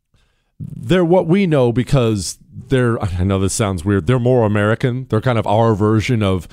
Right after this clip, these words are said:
an organized crime thing. But there's organized crime like that everywhere. Did you know that the most powerful organized crime organization in the world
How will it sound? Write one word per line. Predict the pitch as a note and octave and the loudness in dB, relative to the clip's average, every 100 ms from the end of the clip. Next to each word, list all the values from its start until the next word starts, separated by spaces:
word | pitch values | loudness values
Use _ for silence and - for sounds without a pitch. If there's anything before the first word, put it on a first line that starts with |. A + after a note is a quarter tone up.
| - _ _ | -20 _ _
an | G2+ G2+ | -4 0
organized | G#2+ A2+ G2+ A2 G2 G2 - | 2 2 0 -2 -2 -2 -6
crime | - A2+ G2 G2+ G2+ G2+ G#2 | -4 -2 0 -2 -2 -6 -8
thing. | - A#2+ G2+ G#2 A2 _ _ _ _ | -2 -2 -2 -6 -12 _ _ _ _
But | - C#3 - _ _ _ _ _ | -2 -2 -4 _ _ _ _ _
there's | D3 D#3 | 2 2
organized | D3 F3+ G3 F3 C#3+ C3+ - | 2 2 2 0 0 0 -4
crime | - C3 B2+ B2 A#2 | -4 -2 0 -2 -2
like | F#2 A2+ G#2+ | -2 -2 -2
that | - G#2 F#2 - _ | -2 -2 -2 -6 _
everywhere. | C#3+ D#3 D#3 A#2+ F2+ D#2+ | -4 -4 -4 -4 -2 -4
Did | D#2+ B2+ | -4 -4
you | C3 | 0
know | D#3 D#3+ D3 C3+ - - _ _ _ - | 0 2 2 0 -4 -20 _ _ _ -4
that | B2 | -2
the | B2 | -2
most | A2+ A#2 - - | 0 -2 -4 -12
powerful | - G#2+ B2+ D3 C#3+ F#3 F#3 G3 G3 - _ _ _ - | -4 0 2 0 0 0 2 0 -2 -10 _ _ _ 0
organized | D#3+ D#3 D3+ D#3 - | 0 0 -2 -4 -2
crime | D#3 D#3 | -2 0
organization | D#3+ D3+ D#3 D3 C3+ D3+ D3 D#3 D#3 | 0 0 0 -2 0 0 0 -2 -2
in | C3 | 0
the | B2 | 0
world | C3+ C#3+ D3 | 2 2 0